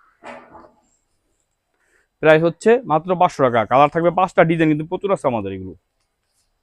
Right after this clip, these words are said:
তারপর দেখাচ্ছে কারি কাজের মধ্যে একটু হাই কোয়ালিটির এগুলো, এগুলো ওয়াশ করা থাকবে এগুলো। এগুলোর প্রাইস হচ্ছে মাত্র পাঁচশো পঞ্চাশ টাকা করে। দেখেন কত সুন্দর ড্রেসগুলো,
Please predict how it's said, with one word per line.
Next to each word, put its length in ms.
তারপর 220
দেখাচ্ছে 300
কারি 220
কাজের 240
মধ্যে 180
একটু 140
হাই 140
কোয়ালিটির 340
এগুলো, 160
এগুলো 200
ওয়াশ 220
করা 200
থাকবে 260
এগুলো। 160
এগুলোর 280
প্রাইস 260
হচ্ছে 240
মাত্র 260
পাঁচশো 300
পঞ্চাশ 280
টাকা 160
করে। 100
দেখেন 220
কত 180
সুন্দর 200
ড্রেসগুলো, 300